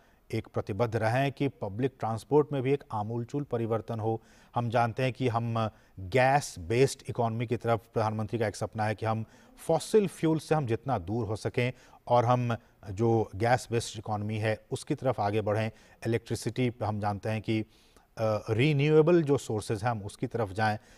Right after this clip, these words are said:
और जैसा कि हमने आपको दिखाया इस गरवारे मेट्रो स्टेशन पर आपने देखा रिन्यूएबल एनर्जी के बारे में भी बड़ी-बड़ी बातें लिखी गई थी कि किस तरह से इस मेट्रो में चालीस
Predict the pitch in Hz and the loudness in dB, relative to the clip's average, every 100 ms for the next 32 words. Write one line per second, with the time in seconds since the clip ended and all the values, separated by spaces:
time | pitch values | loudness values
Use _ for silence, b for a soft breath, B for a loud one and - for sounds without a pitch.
0 | B 101 113 127 131 120 117 117 107 95 | B -2 -2 0 -2 0 2 2 2 -2
1 | - 107 78 - b b b - 139 - | 2 2 2 -8 b b b 0 0 2
2 | - 131 110 117 113 127 143 117 123 - | 2 2 2 2 4 4 4 2 -2 -2
3 | 120 131 117 110 117 113 127 113 104 123 | -4 -2 0 0 0 -2 0 0 2 0
4 | 123 127 127 135 - 110 104 117 - 110 | 0 0 2 0 -2 -6 -4 -6 -4 -4
5 | 110 110 113 117 b b b - 101 123 | -2 -2 0 -2 b b b -4 0 2
6 | 117 117 98 98 120 113 123 117 110 127 | 2 2 0 0 -2 0 0 0 0 -4
7 | 123 143 - 135 123 - 127 - b b | -2 -2 0 0 2 2 0 0 b b
8 | b _ 165 156 135 117 - - 131 135 | b _ -2 -2 -2 -4 -4 -4 -2 -4
9 | - 123 117 127 151 - | 2 4 4 2 0 -4